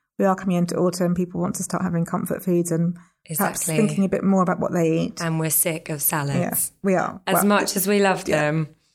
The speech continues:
Speaker 1: So what
Speaker 2: Autumn is a
Speaker 1: delights have you brought us for this, this issue?
Speaker 2: So our main recipe feature, um, comes from Lorna Jane Clarkson,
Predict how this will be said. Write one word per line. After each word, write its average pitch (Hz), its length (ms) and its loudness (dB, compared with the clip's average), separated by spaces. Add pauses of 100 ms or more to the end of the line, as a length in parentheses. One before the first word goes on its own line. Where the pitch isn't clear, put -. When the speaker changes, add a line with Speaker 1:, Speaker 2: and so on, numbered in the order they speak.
Speaker 1:
So 233 240 4
what 262 140 8
Speaker 2:
Autumn 254 160 4
is 247 80 8
a - 20 6
Speaker 1:
delights 233 280 4
have 208 100 2
you 214 80 4
brought 185 340 0
us 170 260 -2
for 180 120 -6
this, - 540 -6
this 180 180 -4
issue? - 220 -6
Speaker 2:
So 233 260 2
our 233 180 2
main 240 440 4
recipe 196 460 -2
feature, 160 720 0
um, 151 400 0
comes 156 360 -2
from 156 240 -2
Lorna 143 560 0
Jane 135 300 -2
Clarkson, 156 680 -4